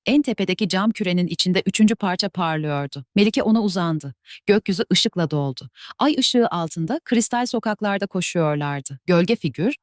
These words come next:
arkalarından sessizce yaklaşıyordu. Melike pusulayı sımsıkı tutuyordu. Parlayan bir mağaraya sığındılar. Melike bir koruma balonu hayal etti ve etraflarını ışıkla çevreledi. Meryem minik bir kuş düşündü. Anında belirdi.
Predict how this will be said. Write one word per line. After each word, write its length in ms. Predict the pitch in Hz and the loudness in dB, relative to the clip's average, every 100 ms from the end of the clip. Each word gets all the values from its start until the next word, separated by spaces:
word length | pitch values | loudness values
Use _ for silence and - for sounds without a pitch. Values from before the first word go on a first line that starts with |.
| - | -2
arkalarından 640 | 170 185 180 185 180 185 | -2 0 -2 0 0 -2
sessizce 520 | - 175 - 269 190 | -2 -4 0 0 2
yaklaşıyordu. 840 | 185 170 180 - 175 151 143 - 123 | 0 -2 -4 -2 -2 -2 -2 -6 -2
Melike 300 | 175 180 180 | 4 4 2
pusulayı 300 | 185 202 214 180 180 | -2 0 2 2 0
sımsıkı 460 | - 262 - - | 4 4 4 0
tutuyordu. 640 | 220 - 196 160 147 - 139 _ - _ - | -4 -2 0 0 -2 -6 -14 _ -20 _ 2
Parlayan 440 | 262 262 269 294 | 4 4 2 2
bir 80 | 294 | 2
mağaraya 400 | 247 233 202 185 | 2 2 0 -2
sığındılar. 720 | - 170 160 156 143 135 123 - | 0 2 4 2 -2 -6 -8 -2
Melike 400 | 165 170 165 190 | 4 4 4 2
bir 80 | 185 | 0
koruma 460 | - 175 165 180 156 | 0 2 4 2 0
balonu 380 | 147 143 151 | -2 0 0
hayal 320 | 165 156 147 139 | 0 0 0 -2
etti 380 | 143 - 262 302 - - | -6 -2 -2 -2 -6 0
ve 40 | |
etraflarını 680 | 220 208 - 202 208 208 220 - | 2 2 0 0 0 2 2 4
ışıkla 380 | 202 - - 202 | 2 2 0 0
çevreledi. 720 | - 160 147 156 143 - 135 | 2 2 2 0 -2 -6 -2
Meryem 420 | 160 156 151 160 156 | 4 4 4 0 2
minik 400 | 165 190 294 - | 6 6 6 0
bir 60 | |
kuş 360 | - 220 208 - | 0 2 2 2
düşündü. 520 | 175 - 160 139 139 - - | -2 0 0 0 -4 -8 -6
Anında 520 | - 208 208 208 208 175 | 0 4 6 6 4 2
belirdi. 500 | 170 160 147 139 | 0 0 -2 -8